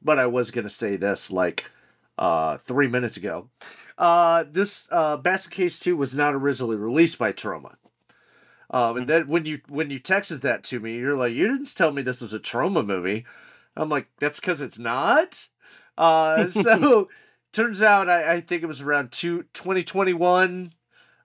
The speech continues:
Speaker 1: uh, Troma got, got the streaming rights to, uh, release Basket Case two and three at least, not, not number one, I don't think.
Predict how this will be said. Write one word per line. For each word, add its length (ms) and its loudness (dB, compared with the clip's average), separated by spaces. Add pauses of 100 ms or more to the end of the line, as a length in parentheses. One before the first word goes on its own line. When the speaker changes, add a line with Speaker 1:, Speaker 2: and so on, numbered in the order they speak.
Speaker 1:
uh, 400 4
Troma 420 0
got, 340 2
got 260 0
the 80 -4
streaming 500 -4
rights 540 -2
to, 500 -2
uh, 420 4
release 380 -2
Basket 360 0
Case 300 -2
two 280 0
and 120 -4
three 440 0
at 220 0
least, 380 -4
not, 220 0
not 220 -2
number 200 -4
one, 320 -4
I 80 0
don't 240 -6
think. 380 -6